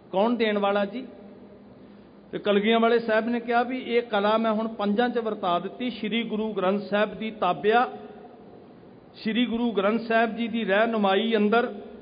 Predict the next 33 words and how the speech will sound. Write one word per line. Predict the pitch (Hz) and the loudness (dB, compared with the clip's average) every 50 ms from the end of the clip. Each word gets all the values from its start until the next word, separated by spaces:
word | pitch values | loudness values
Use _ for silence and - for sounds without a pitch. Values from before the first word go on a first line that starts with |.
| - - - - | -18 -14 -6 0
ਇਨ | 226 226 240 240 | 4 4 6 4
ਪੰਚਨ | 233 240 226 226 220 208 233 - 247 240 247 | 4 4 2 2 2 0 0 0 2 4 4
ਮੈਂ | 247 254 254 262 262 | 4 4 4 4 4
ਮੇਰੋ | 262 269 277 269 277 285 277 277 | 4 6 6 6 6 8 6 6
ਬਾਸੋ।" | 269 269 262 262 - - - 269 269 226 156 - - - - - - - - - - - - - - - - - - - - - - - - - - - - - - - - - - - - - - - - - | 6 4 4 2 0 -2 0 2 2 2 2 0 -4 -10 -12 -14 -16 -16 -16 -16 -18 -18 -18 -20 -20 -20 -20 -20 -20 -20 -20 -20 -20 -20 -20 -20 -20 -20 -20 -20 -20 -20 -20 -20 -20 -20 -20 -20 -20 -16 -8 -4
ਤੇ | 196 196 | -4 0
ਜਿੰਨੇ | 165 226 240 247 254 269 262 | 2 4 4 6 6 4 4
ਜਿੰਨੇ | - 220 226 240 240 247 247 247 240 | 4 4 4 4 6 4 4 2 2
ਇਸ | - 233 233 233 233 240 208 170 | 0 0 0 0 0 0 -2 0
ਬਖਸ਼ਿਸ਼ | 190 190 190 - - - 185 - - 233 | 0 0 -2 -2 -6 -6 -4 -2 -2 -2
ਨੂੰ | 233 233 226 | 0 0 -2
ਪਾਉਣਾ, | 226 202 185 180 196 226 262 294 - - - - - - - - - - | 0 0 2 2 4 4 4 4 2 -2 -6 -12 -14 -14 -14 -14 -6 0
ਉਹਦੇ | 202 220 208 240 226 | 0 2 4 4 2
ਚੁਲੇ | 226 - 226 214 220 226 226 | 2 2 2 4 6 6 6
ਵਿੱਚ | 226 226 220 - 208 | 4 4 0 -2 -4
ਦੇ | 160 156 185 196 208 | -2 2 4 4 4
ਕੇ | 202 202 226 226 | 4 2 0 0
ਆਬੇ | 196 190 190 175 165 214 226 214 | 2 2 2 2 4 2 4 4
ਹਯਾਤ, | 208 220 202 180 165 156 160 190 220 214 214 170 131 - - - - - - - - 147 | 4 4 4 4 4 6 6 4 4 2 0 -2 -2 -4 -6 -14 -16 -16 -16 -12 -6 -4
ਮ੍ਰਿਤੂ | 170 190 214 226 - - - 277 269 | 0 2 2 2 0 0 -2 -2 0
ਤੋਂ | - 277 254 240 | 2 2 2 4
ਮੁਕਤ | 214 226 254 247 285 - | 4 4 2 2 0 -4
ਕਰਨ | - - 269 247 247 247 247 | -2 0 2 2 4 4 4
ਵਾਲੀ | 240 240 240 247 240 | 4 4 4 2 0
ਦਾਤ, | - 202 190 196 208 226 233 226 | 2 2 4 6 6 4 4 2
ਜਪ | 208 185 208 208 - 277 202 | 0 0 2 2 2 0 0
ਜਾਪ | 170 196 196 208 220 208 202 | 0 2 4 4 2 0 -2
ਸਵਈਏ | - - 208 190 196 202 196 220 220 | -6 -4 -2 0 0 0 0 0 -2
ਚੌਪਈ | 214 208 202 196 208 202 202 220 220 | 0 2 2 2 2 2 0 0 0
ਆਨੰਦ | 214 202 190 180 190 202 202 | 0 0 0 0 -2 -2 -2
ਦਾ | 196 220 208 | -2 -2 -2
ਕੀਤਾ | 214 208 202 202 - 220 214 | -2 -4 -10 -4 0 0 0
ਪਾਠ, | 208 208 196 196 214 233 226 185 | 0 0 2 4 4 4 2 0